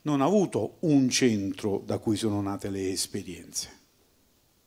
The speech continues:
ma ha avuto in realtà varie gemmazioni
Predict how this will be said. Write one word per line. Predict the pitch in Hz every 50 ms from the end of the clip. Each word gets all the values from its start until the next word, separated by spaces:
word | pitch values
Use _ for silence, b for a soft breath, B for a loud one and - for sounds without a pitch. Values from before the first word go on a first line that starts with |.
| _ _ _ _ _ _ _ _ _ _ _ _ B B B B B B B _
ma | 135 151 165
ha | 175
avuto | 175 160 170 139 110 107 - 107 101 98 110 -
in | 147 147 147 131
realtà | 123 120 120 120 110 - - - - 113 95 90 - - - 101 95
varie | 98 131 165 180 175 147 120 104 98 101 98 98 104 107 110 b b b b b b b b
gemmazioni | - - 107 170 185 185 170 147 131 117 - - - - - 139 123 104 95 90 87 90 104 135 175 208 b b